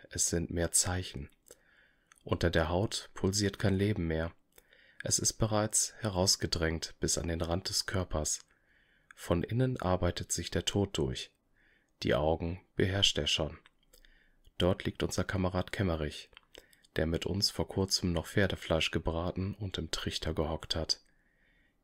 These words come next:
Er ist es noch, und er ist doch nicht mehr. Verwaschen, unbestimmt ist sein Bild geworden, wie eine fotografische Platte, auf der zwei Aufnahmen gemacht worden sind.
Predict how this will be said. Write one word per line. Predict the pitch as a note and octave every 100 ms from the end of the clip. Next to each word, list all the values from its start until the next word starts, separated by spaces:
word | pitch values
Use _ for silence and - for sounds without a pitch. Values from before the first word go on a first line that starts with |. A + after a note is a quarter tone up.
| _
Er | - F#2+ G2+
ist | - -
es | D2+ -
noch, | D2+ D2 - _ _ - - -
und | F2 - -
er | F#2 D2
ist | F#2 - -
doch | F#2 F#2+
nicht | G2 F2 -
mehr. | F2 E2+ - - _ _ _
Verwaschen, | - E2+ D#2+ F2 - D#2+ - - _
unbestimmt | G#2 A2 G2 - G2 F#2+
ist | -
sein | F#2+ F#2
Bild | F#2+ -
geworden, | E2+ E2+ D#2+ E2 D#2+ - - - - -
wie | -
eine | F#2+ G#2+
fotografische | - A#2 - A2+ B2 -
Platte, | - A2+ - - - _ - - - - -
auf | - -
der | D#2 D#2
zwei | - E2 E2+
Aufnahmen | F2 - F2 D#2+
gemacht | D#2+ E2 D#2+ -
worden | D2+ E2 D#2+
sind. | E2 D#2+ -